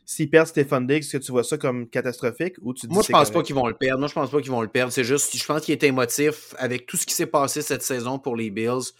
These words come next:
Speaker 2: Moi, je pense que, regarde, c'est arrivé, c'est arrivé. Il va s'asseoir avec Josh Allen, puis il va revenir l'année prochaine. Je serais bien étonné qu'il s'en aille.
Speaker 1: OK. Dans le match qu'on estimait la semaine dernière comme étant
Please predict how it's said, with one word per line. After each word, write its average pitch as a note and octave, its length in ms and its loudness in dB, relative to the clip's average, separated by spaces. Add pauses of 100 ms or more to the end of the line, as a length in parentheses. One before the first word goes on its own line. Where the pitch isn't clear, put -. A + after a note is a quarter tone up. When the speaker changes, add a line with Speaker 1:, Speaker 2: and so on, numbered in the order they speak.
(400)
Speaker 2:
Moi, B2 120 -4
je - 40 -6
pense C3+ 220 -2
que, C3 80 0
regarde, A#2+ 280 2
c'est - 140 0
arrivé, C3+ 300 0
c'est D3 140 -2
arrivé. A#2+ 440 2
Il B2 60 0
va A#2 140 -2
s'asseoir B2+ 260 -2
avec B2 80 -2
Josh B2+ 220 0
Allen, A2+ 340 2
puis A#2 120 -6
il - 20 -4
va G#2 100 -2
revenir G#2+ 260 -4
l'année G#2+ 140 -6
prochaine. G2+ 300 -8
Je - 80 -8
serais A2+ 80 -4
bien A2 140 -4
étonné G2+ 280 -8
qu'il - 80 -14
s'en F2+ 140 -10
aille. F2+ 100 -18 (420)
Speaker 1:
OK. E3+ 220 -4 (460)
Dans D3 160 4
le F3+ 120 6
match F3+ 320 0 (120)
qu'on D3 160 2
estimait D3 340 0
la D3+ 100 2
semaine D#3+ 220 -2
dernière C#3+ 400 2
comme B2 200 -2
étant C3+ 260 -2